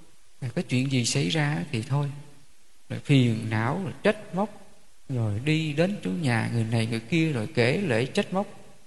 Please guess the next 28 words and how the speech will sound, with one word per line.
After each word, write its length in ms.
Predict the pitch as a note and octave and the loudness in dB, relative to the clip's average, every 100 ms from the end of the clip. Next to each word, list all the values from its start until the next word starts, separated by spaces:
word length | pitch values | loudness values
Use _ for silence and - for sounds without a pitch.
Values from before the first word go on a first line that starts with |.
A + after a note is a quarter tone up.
| - - | -16 -2
đủ 180 | B2 E3 | 0 0
thứ 120 | G3 G#3+ - | -4 -4 0
chuyện, 260 | A2+ A#2+ | 0 0
đủ 160 | A#2+ C#3+ | -2 -2
thứ 140 | F#3+ | 0
điều. 200 | C#3 G#2+ A2+ - - - - - - | 2 0 -4 -10 -16 -16 -16 -14 0
Mà 140 | A#2+ | 0
từ 240 | - A2 G#2+ | 2 0 4
đó 180 | D3+ | 2
là 140 | F#3 A2+ - | 2 -2 2
phiền 220 | C3+ G#2 F#2+ | 4 4 2
phức, 140 | F#3+ G#3+ - - - - - - - - | -2 -2 -6 -16 -16 -18 -18 -18 -18 -2
phải 160 | D#3+ E3+ | 2 2
không? 120 | F3 E3 - - - - - - - - | 0 -4 -14 -16 -18 -18 -18 -18 -16 -8
Đó, 160 | C3 D#3+ F3 - - - - | -4 -4 -8 -14 -18 -18 -6
là 240 | A#2+ A#2+ G#2+ | 0 2 2
như 140 | C#3 | -2
vậy 220 | B2 G#2 | -2 -2
đó 60 | C3+ D3+ | -4 -6
Phật 100 | A#2 - | -8 -6
tử. 140 | G2+ C3+ - - - - - - - - - - - - | -8 -8 -12 -16 -16 -18 -18 -18 -18 -18 -18 -18 -18 -8
Ừ, 60 | A2+ G#2+ G#2 G2+ G#2 | -6 -4 -6 -10 0
ngay 140 | C#3 C#3 | 2 4
cả 260 | A#2+ B2+ | 4 2
như 240 | D#3+ C#3 B2+ | 2 0 0
là 100 | A2 | -2
mình 200 | G#2+ G2+ | -2 0
thấy, 280 | C3+ D#3 | 0 0